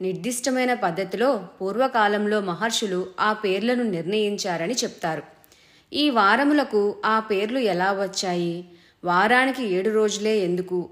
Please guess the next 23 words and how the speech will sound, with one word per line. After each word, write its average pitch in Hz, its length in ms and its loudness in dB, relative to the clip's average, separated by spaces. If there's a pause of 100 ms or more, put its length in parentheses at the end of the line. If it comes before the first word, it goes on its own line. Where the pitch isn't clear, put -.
అనే 208 200 -2
విషయాలను 226 560 0
గురించి 180 680 -2 (280)
ఈ 220 140 -2
రోజు 196 260 -2
తెలుసుకుందాం. 156 680 -6 (480)
భారత 190 360 0
కాలమానం 214 640 4
ప్రకారం 180 600 -2 (340)
హోరా 202 360 4
అనగా 220 440 2
ఒక 214 180 -2
గంట 165 380 -4
అని 190 240 2
అర్థం. 156 300 -6 (540)
ఇలాంటి 254 400 2
హోరాలు 226 480 4
మనకి 185 500 -2 (360)
ఏడు 220 240 4
ఉంటాయి. 180 460 -2 (440)
అవి 240 160 0
వరుసగా 214 720 2 (400)
శనిహోర, 220 600 2